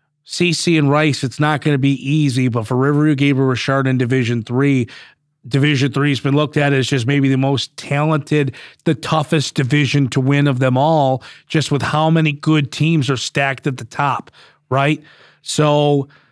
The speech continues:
I, I think when you still look at a favorite, it's probably Country Day, but I, I think Richard's got a great chance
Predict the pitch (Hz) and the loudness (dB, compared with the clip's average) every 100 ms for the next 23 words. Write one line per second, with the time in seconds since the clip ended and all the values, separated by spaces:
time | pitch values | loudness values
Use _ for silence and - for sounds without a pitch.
0 | _ _ - 151 160 156 156 180 156 160 | _ _ -4 -2 0 -2 0 0 0 2
1 | 151 - 165 156 143 151 127 - 151 151 | 2 2 2 2 2 0 0 0 2 2
2 | 165 135 - 139 135 135 139 127 143 139 | 2 0 -2 -2 0 0 0 0 0 0
3 | - 135 131 131 143 180 190 - - _ | 0 0 0 0 2 0 -2 -10 -20 _
4 | 143 139 190 - 180 240 156 139 165 151 | 0 0 0 0 0 0 0 0 0 0
5 | 147 123 101 127 151 160 160 - 147 135 | -2 -4 -4 -2 0 0 -2 -2 0 -2
6 | - - | -4 -12